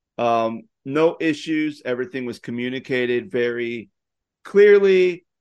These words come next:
Um, the only issue about that is they had an app that didn't work very well. And especially when that app is also kind of your ticket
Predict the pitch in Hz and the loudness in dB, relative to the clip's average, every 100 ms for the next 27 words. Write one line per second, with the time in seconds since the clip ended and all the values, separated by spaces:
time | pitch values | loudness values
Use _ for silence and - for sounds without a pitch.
0 | _ - 120 117 117 113 - _ _ - | _ -8 -4 -4 -6 -10 -18 _ _ -8
1 | 160 202 247 240 - 175 170 - 196 190 | -2 2 2 0 -2 0 0 -4 -8 -4
2 | 139 117 _ 135 139 143 - 107 131 135 | -6 -6 _ 0 0 0 -4 -8 -4 -2
3 | 151 170 - 135 127 156 147 131 _ 123 | -2 -4 -8 -6 -4 -6 -6 -12 _ -6
4 | 120 131 170 - 117 127 123 120 - 113 | -2 -2 -2 -8 -6 -2 -2 -4 -14 -6
5 | 143 156 120 120 127 113 113 110 110 107 | -4 -2 -4 -2 -2 -4 -6 -6 -8 -10
6 | 110 - - _ _ _ _ _ _ _ | -10 -12 -18 _ _ _ _ _ _ _
7 | _ 131 135 - - 170 - 196 175 165 | _ -4 -4 -2 2 2 4 2 2 0
8 | - _ _ - 151 151 135 - 135 135 | -8 _ _ -8 -4 -2 -2 -4 -2 0
9 | 147 151 131 - 135 139 139 151 147 143 | -2 -6 -10 -6 -2 -2 -2 -6 -6 -6
10 | 139 143 135 113 127 127 123 120 117 113 | -6 -2 -4 -2 -2 0 0 -2 -6 -10
11 | _ _ _ _ _ _ _ _ _ _ | _ _ _ _ _ _ _ _ _ _
12 | _ - 160 156 175 185 185 | _ -2 -2 0 -2 -2 -6